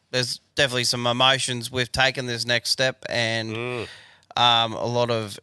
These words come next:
Speaker 1: communication with other parties and partners, wife.
Speaker 2: That's right.
Speaker 1: Um,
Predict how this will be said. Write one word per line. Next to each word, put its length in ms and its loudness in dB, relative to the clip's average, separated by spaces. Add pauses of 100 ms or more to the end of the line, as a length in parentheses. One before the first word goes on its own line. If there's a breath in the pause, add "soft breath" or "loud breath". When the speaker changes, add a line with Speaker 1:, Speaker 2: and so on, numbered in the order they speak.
Speaker 1:
communication 1080 0
with 380 -6 (100)
other 220 -2
parties 680 -2
and 340 -8 (280)
partners, 800 -2 (400)
wife. 560 -4 (300)
Speaker 2:
That's 240 -14
right. 260 -4 (480 loud breath)
Speaker 1:
Um, 500 0